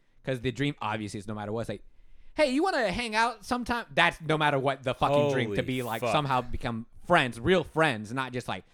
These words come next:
Speaker 1: "I'm gonna use this to my advantage," but, like, "Holy shit, I'm f-, actual friends with someone's famous."
Speaker 2: Yeah.
Speaker 1: And just be friends with them and hopefully get taken on trips.
Speaker 2: So
Speaker 1: But, like, the thing that always
Speaker 2: Hold on,
Speaker 1: par-,
Speaker 2: hold
Speaker 1: make,
Speaker 2: on.
Speaker 1: uh, but, like, the thing that makes
Speaker 2: Okay.
Speaker 1: me paranoid is the fact that, like,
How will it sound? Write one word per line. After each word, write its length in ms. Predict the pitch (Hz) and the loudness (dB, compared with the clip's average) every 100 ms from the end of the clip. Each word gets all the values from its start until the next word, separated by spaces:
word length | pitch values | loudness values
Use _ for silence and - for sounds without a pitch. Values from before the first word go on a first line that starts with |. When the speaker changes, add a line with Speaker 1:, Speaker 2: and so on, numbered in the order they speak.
| _ - | _ -4
Speaker 1:
"I'm 140 | 156 156 | 0 2
gonna 140 | 147 | 2
use 140 | 147 127 | 0 -2
this 80 | - | -4
to 60 | |
my 140 | 131 107 | -4 -4
advantage," 280 | 127 131 - | -4 -6 -6
but, 60 | |
like, 120 | 107 | -4
"Holy 180 | 175 156 | -2 -2
shit, 180 | 139 147 - | -4 -10 -6
I'm 160 | 208 | -6
f-, 220 | 440 - - 127 | -6 -16 -10 2
actual 420 | 214 - 117 92 - | 2 2 -8 -8 -4
friends 240 | 170 165 | -2 -2
with 100 | 107 | -4
someone's 260 | 139 123 - | -4 -6 -4
famous." 460 | 156 165 98 - 110 | -2 -2 -4 -6 -2
Speaker 2:
Yeah. 320 | 131 95 87 | 0 0 -2
Speaker 1:
And 120 | 151 170 | 0 0
just 140 | 135 | 2
be 140 | 262 | 0
friends 360 | 370 - 302 453 | 0 -2 -2 -2
with 160 | - - | -8 -12
them 140 | 71 - - | -20 -20 -10
and 120 | 117 | 0
hopefully 240 | 143 160 117 | 0 0 -4
get 120 | 101 | -6
taken 180 | 120 98 | -6 -6
on 80 | 80 | -8
trips. 300 | 254 - - | -10 -10 -14
Speaker 2:
So 280 | - 220 202 - | 0 2 2 4
Speaker 1:
But, 160 | 180 | 6
like, 400 | 185 156 120 - - - - - | 8 6 4 -8 -20 -20 -20 -10
the 100 | 147 | -4
thing 300 | 156 262 254 | 2 2 4
that 160 | 233 185 | 2 2
always 240 | 170 180 214 | 6 8 8
Speaker 2:
Hold 140 | 190 | 8
on, 60 | 185 | 8
Speaker 1:
par-, 140 | 302 | 8
Speaker 2:
hold 140 | - 196 | 6 6
Speaker 1:
make, 120 | - | 4
Speaker 2:
on. 80 | 214 | 2
Speaker 1:
uh, 100 | 226 | 2
but, 140 | 254 | 2
like, 240 | 240 233 220 | 0 -4 -6
the 80 | |
thing 180 | 226 302 | -4 -2
that 100 | 294 | 0
makes 120 | 269 233 | 0 0
Speaker 2:
Okay. 60 | |
Speaker 1:
me 20 | 214 | -2
paranoid 600 | 247 254 233 170 143 135 | -2 -2 0 0 0 -2
is 100 | 175 | -8
the 60 | 151 | -8
fact 200 | 180 170 | -6 -4
that, 80 | 165 | -4
like, 360 | 143 110 - | -4 -6 -14